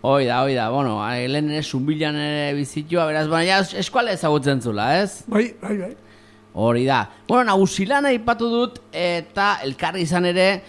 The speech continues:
Speaker 1: bueno, uste dute Nagusilan eta elkarri izan, bueno, elkarrekin zaudetela, ez?
Speaker 2: Elkar, bai, elkar gaude, bai.
Speaker 1: Hori da. Eta ez dakit, eh, nola aurkeztuko genuke Nagusilan?
Speaker 2: Bueno,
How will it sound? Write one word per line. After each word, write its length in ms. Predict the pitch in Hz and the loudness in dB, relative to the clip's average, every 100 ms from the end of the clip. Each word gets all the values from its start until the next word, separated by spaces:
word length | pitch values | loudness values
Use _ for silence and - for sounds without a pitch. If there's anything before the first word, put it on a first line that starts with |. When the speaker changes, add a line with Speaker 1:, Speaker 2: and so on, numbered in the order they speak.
| - - - - - | -20 -20 -20 -20 -16
Speaker 1:
bueno, 240 | - 202 170 | -2 2 2
uste 220 | 147 - | 4 0
dute 200 | 233 233 | 2 0
Nagusilan 500 | 214 190 185 233 226 | 2 0 2 0 -2
eta 100 | - 202 | -2 -2
elkarri 260 | 196 196 | 0 -2
izan, 240 | 196 240 226 214 180 160 | -2 -2 -2 -2 -4 -6
bueno, 140 | 180 151 | -6 -4
elkarrekin 360 | 202 196 175 | -4 -2 -4
zaudetela, 500 | 131 113 104 98 135 | -2 -4 -4 -4 -4
ez? 180 | 196 - - | -4 -8 -18
Speaker 2:
Elkar, 400 | - 233 220 202 | 0 2 4 2
bai, 180 | 185 208 - 480 - | 4 4 2 -2 0
elkar 240 | 208 208 | 2 4
gaude, 260 | 196 190 190 | 4 4 4
bai. 160 | 196 185 - - - - - - 80 | 4 2 -4 -20 -20 -20 -20 -20 -8
Speaker 1:
Hori 280 | 104 110 120 | -4 -2 0
da. 180 | 139 107 - - - - | 0 -2 -8 -20 -18 -6
Eta 200 | 131 175 | 0 2
ez 80 | - | 2
dakit, 260 | 175 170 | -2 -2
eh, 260 | 156 156 147 | -2 0 0
nola 220 | 143 180 175 | 2 4 4
aurkeztuko 640 | 139 160 - 160 151 151 | 2 -4 -2 -4 0 2
genuke 380 | 151 147 135 139 | 4 2 0 -2
Nagusilan? 600 | 135 135 127 190 208 113 98 - - - - - - - - | 2 0 0 -2 -2 -2 -6 -10 -20 -20 -20 -20 -20 -20 -2
Speaker 2:
Bueno, 400 | 220 208 233 - | 4 6 4 2